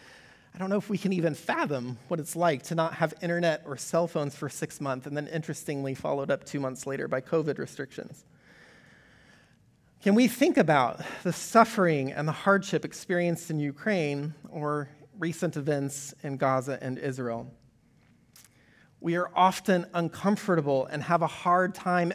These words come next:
entering into the dark things of the world because we just want to put the clothes on and move on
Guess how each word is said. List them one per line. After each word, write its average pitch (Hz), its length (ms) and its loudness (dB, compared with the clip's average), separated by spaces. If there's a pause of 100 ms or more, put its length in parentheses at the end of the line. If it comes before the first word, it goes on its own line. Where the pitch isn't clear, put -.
entering 190 580 2
into 185 340 0
the 165 120 -2
dark 151 360 2
things 160 280 -2
of 147 100 -8
the 151 80 0
world 160 380 2
because 147 440 0 (580)
we 160 100 -6
just 175 220 -4
want 180 120 -2
to 170 60 -2
put 180 180 -4
the 170 80 -6
clothes 165 380 0
on 147 400 0 (400)
and 139 160 -6
move 143 180 -4
on 123 380 -6